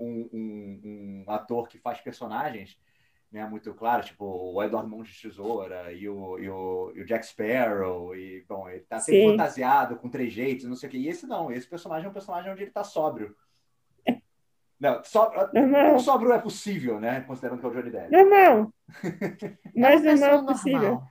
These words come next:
Speaker 3: É uma
Speaker 1: É.
Speaker 3: pessoa
Speaker 2: É.
Speaker 3: mais próxima do normal que o Johnny Depp é capaz
Speaker 2: É,
Speaker 3: de
Speaker 2: pode
Speaker 3: fazer.
Speaker 2: fazer.
Speaker 1: É.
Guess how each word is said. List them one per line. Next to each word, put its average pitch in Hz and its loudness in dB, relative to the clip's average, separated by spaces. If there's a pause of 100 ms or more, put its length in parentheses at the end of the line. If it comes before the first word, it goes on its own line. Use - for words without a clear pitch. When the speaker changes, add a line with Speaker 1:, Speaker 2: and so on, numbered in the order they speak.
(140)
Speaker 3:
É - -4
uma - 2
Speaker 1:
É. - 6
Speaker 3:
pessoa 240 4
Speaker 2:
É. 214 8
Speaker 3:
mais 240 2
próxima 233 0
do 214 0
normal 202 4
que 208 -4
o 202 2
Johnny 190 0
Depp 170 2
é 165 -4
capaz 185 4
Speaker 2:
É, 226 8
Speaker 3:
de - -4
Speaker 2:
pode 202 8
Speaker 3:
fazer. 240 6
Speaker 2:
fazer. - -20 (1080)
Speaker 1:
É. 294 0